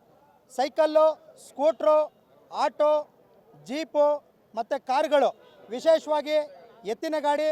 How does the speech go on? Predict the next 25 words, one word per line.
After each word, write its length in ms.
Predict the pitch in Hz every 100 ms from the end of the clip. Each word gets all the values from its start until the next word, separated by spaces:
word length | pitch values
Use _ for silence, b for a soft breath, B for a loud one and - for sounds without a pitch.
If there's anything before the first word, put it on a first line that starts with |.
| 294 208
ಮತ್ತು 240 | 247 302 262 -
ಟಾಂಗಾ 260 | - 285 311 285
ಗಾಡಿ 180 | 277 202 _ - - _ _ _ 196
ಮುಖಾಂತರ 420 | - 294 277 320 330 320 233
ಇವತ್ತು 300 | 277 285 294 262 208 180
ರ್ಯಾಲಿಯನ್ನು 420 | 226 294 302 285 277
ಮಾಡಿದ್ವಿ. 320 | 269 262 320 320 _ _ _ _ _ 247
ತುಂಬ 160 | 277 302 254
ಯಶಸ್ವಿಯಾಗಿ 640 | 269 320 311 311 302 311 226
ಆಗೋಕ್ಕೆ 280 | 262 302 302 277
ಕಾರಣ 220 | 277 302 320 302 - _ _ 220
ನಮ್ಮ 160 | 262 302 285 220 - _ _ 220
ಏನು 140 | 302 302
ಕ್ಷೇತ್ರದಲ್ಲಿರ್ತಕ್ಕಂಥ 840 | 302 302 320 302 294 285 285 294 269 285 -
ಸೈನಿಕರು 440 | 277 330 320 320 262 -
ಇವತ್ತು 240 | 247 277 302 277
ನಮ್ಮ 120 | 262 254
ಜೊತೆ 140 | 277 294
ಕೈ 100 | 285 311
ಜೋಡಿಸಿ 300 | 302 233 302 226 _ _ 240
ಈ 60 | 262
ರ್ಯಾಲಿಯಲ್ಲಿ 400 | 277 294 294 285
ಪಾಲ್ಗೊಂಡಿದ್ರು. 500 | 269 285 285 269 320 330 - _ _ _ _
ಮತ್ತು 240 | 254 - 330 247 _ - _ _
ನಮ್ಮ 140 | 233